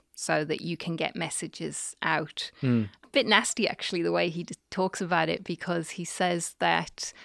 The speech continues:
Speaker 1: Hirtius, who is one of Caesar's generals,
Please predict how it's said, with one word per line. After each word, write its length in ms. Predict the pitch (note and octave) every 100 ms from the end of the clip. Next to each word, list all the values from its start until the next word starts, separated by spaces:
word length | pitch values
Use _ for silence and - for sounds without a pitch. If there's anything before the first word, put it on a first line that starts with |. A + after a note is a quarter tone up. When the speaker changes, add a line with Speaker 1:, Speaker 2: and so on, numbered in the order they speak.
| -
Speaker 1:
Hirtius, 840 | - G#3 G#3+ - D#3+ A3 - - - - - -
who 160 | G#3 F3
is 220 | E3 E3
one 140 | E3+ E3+
of 80 |
Caesar's 420 | - F#3 E3 D#3+ -
generals, 920 | - E3+ F3+ E3+ F3+ F#3+ G#3+ -